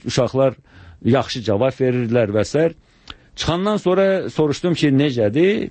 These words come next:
Dedi ki, yaxşı dərsdir, maraqlı dərsdir. Dedim, bəs, məsələn, nə deyə bilərdiniz də? Xoşunuza gəlməyən nə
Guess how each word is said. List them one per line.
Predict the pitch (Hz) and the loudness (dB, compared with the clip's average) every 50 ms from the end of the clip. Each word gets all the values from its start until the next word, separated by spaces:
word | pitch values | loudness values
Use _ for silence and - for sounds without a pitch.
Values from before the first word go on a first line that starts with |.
| - - - | -12 -14 -12
Dedi | - - 214 220 202 208 | -4 0 0 0 0 0
ki, | 165 - 196 196 196 - 180 175 175 180 | 0 0 0 0 0 0 0 0 2 2
yaxşı | 180 185 165 - - 185 170 143 | 2 2 0 0 -2 -2 0 2
dərsdir, | 131 117 - - 151 139 | 0 0 0 -2 -2 0
maraqlı | 131 127 123 120 117 - 139 131 | 2 2 2 2 0 -2 -4 0
dərsdir. | 120 110 104 - 127 127 | 0 0 0 0 -2 -2
Dedim, | 147 151 160 170 175 - - - - - - | -2 0 -2 -4 -6 -8 -14 -20 -14 -4 0
bəs, | 139 143 - - - _ _ _ _ _ _ _ _ _ _ - | 0 0 0 -4 -12 _ _ _ _ _ _ _ _ _ _ -14
məsələn, | - 95 127 156 165 151 170 175 160 156 160 | -6 -2 0 2 2 2 0 0 0 2 2
nə | 190 202 | 0 0
deyə | 170 143 160 147 131 127 107 | 0 0 0 2 2 0 0
bilərdiniz | 107 104 104 101 95 85 80 87 87 85 85 82 76 73 | 0 0 -2 -2 -2 -4 -4 -4 -4 -2 -2 -4 -2 -2
də? | 104 127 143 147 147 - - _ _ _ - | 0 2 2 2 0 -4 -8 _ _ _ -20
Xoşunuza | - - 170 165 - 156 170 175 160 190 185 | -6 -2 -2 -2 -2 -2 -4 -2 -2 -2 -2
gəlməyən | 147 123 165 165 160 156 147 139 135 131 123 120 117 117 120 123 | -2 0 0 2 2 2 0 0 0 0 0 0 0 0 2 2
nə | 139 151 | 0 0